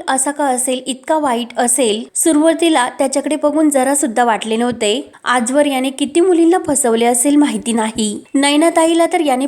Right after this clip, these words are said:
फसवलेच, परंतु त्या राधाचे सुद्धा आयुष्य याने आता उद्ध्वस्त करण्या चे मागे पुढे हा बघणार नाही. काही झाले तरी याचे सर्व कारनामे मला आता बाहेर काढावेच लागतील,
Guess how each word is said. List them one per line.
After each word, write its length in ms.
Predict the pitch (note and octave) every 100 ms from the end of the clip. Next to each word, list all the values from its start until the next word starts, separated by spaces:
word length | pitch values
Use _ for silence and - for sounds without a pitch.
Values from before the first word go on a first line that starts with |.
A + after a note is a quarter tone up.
| C#4
फसवलेच, 540 | B3+ - A3+ A3 A3+
परंतु 340 | C4 B3 A#3+ B3
त्या 180 | C4+
राधाचे 460 | C4 A#3+ A3 B3+ D#4+
सुद्धा 280 | D4 A3 A#3
आयुष्य 480 | A3 A#3 - B3 G#3+ -
याने 240 | A#3+ A#3+
आता 180 | A3+ B3+
उद्ध्वस्त 460 | C4 G#3 G#3+ - B3+
करण्या 380 | A#3+ G3+ A3 G#3+ G#3+ - - _ -
चे 100 | F4
मागे 320 | E4 C#4 B3
पुढे 220 | C#4 C#4+ D4+
हा 160 | D4
बघणार 420 | D#4+ C4 A3+ A#3+
नाही. 420 | A#3+ A#3+ A3 G#3 G3+
काही 340 | E4 C#4+ D#4 F4
झाले 300 | F4 C#4 B3+
तरी 160 | C4 C4
याचे 260 | C4+ C4 C#4+
सर्व 300 | D4 D4 D#4
कारनामे 540 | D4 A#3+ A#3+ B3 C4
मला 200 | C4+ C4+
आता 180 | C4+ C#4+
बाहेर 380 | C4 A3+ A#3+ A#3+ A#3+
काढावेच 420 | A3+ G#3+ G#3+ A3
लागतील, 480 | A3+ G3+ - G3 G3